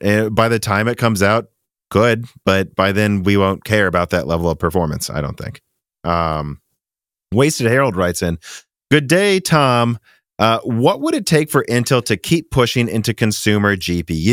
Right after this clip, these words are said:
Us? Does it matter how well Arc sells?" Well, let me, let me answer that part first. No, because they're not selling almost any of them. So I, I, it, I don't, I mean, it matters, but I don't think it matters the same way it does with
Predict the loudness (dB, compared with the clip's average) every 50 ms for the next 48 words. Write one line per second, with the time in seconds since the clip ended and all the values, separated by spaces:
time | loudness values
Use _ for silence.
0 | 2 2 0 -4 -6 -10 -12 -14 _ _ _ -2 0 0 0 0 0 0 0 0
1 | 0 2 0 0 2 0 0 0 0 0 0 2 2 2 0 0 0 0 -2 -2
2 | -2 -2 0 0 0 0 0 -4 -8 -10 -10 -12 -14 _ -20 -20 _ _ _ _
3 | 0 0 0 0 _ _ -2 0 0 0 -2 -2 0 0 2 2 2 2 2 2
4 | 2 2 2 0 0 0 -2 -4 -4 0 0 0 0 0 -2 -4 -6 -12 -16 _
5 | 0 2 2 2 2 0 -2 -2 -2 0 0 0 0 0 0 2 2 2 0 0
6 | -4 -6 -2 0 0 2 2 0 0 0 0 -2 -2 -2 0 0 0 0 -2 -4
7 | -8 -10 -10 -10 -8 -4 0 0 2 2 2 0 -2 -6 _ _ _ _ _ _
8 | _ _ _ _ _ _ _ 0 0 0 -2 -4 -10 _ _ _ _ 0 0 0
9 | 0 0 -2 -2 -2 -2 _ _ -16 -14 -14 -16 -18 -20 _ _ _ _ _ _
10 | _ _ 0 2 2 2 2 0 -2 -2 0 0 2 2 2 2 2 2 2 2
11 | 2 2 2 2 2 0 0 0 0 0 0 2 2 0 0 0 0 0 0 0
12 | 0 2 2 2 2 0 0 -2 -4 -6 -2 0 0 0 2 2 2 2 0 0
13 | 0 0 0 0 0 -2 -2 -2 -2 -2 -2